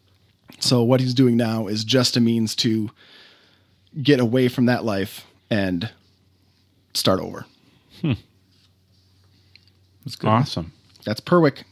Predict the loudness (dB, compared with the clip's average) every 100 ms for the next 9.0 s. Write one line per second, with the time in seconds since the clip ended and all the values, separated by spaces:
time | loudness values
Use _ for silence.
0 | _ 0 2 2 2 0 2 0 -2 -8
1 | _ -6 -4 -2 2 2 0 -6 -6 -6
2 | -4 -4 -6 -8 -14 _ _ _ -14 -2
3 | -2 -2 -10 -14 -20 _ _ _ _ _
4 | _ -20 -20 -20 -20 -20 -20 _ -2 2
5 | 2 2 0 0 -2 0 2 4 4 2
6 | 4 2 4 2 2 0 -4 -8 -10 0
7 | 2 4 4 2 0 -2 0 0 0 0
8 | 2 0 2 2 4 4 4 2 2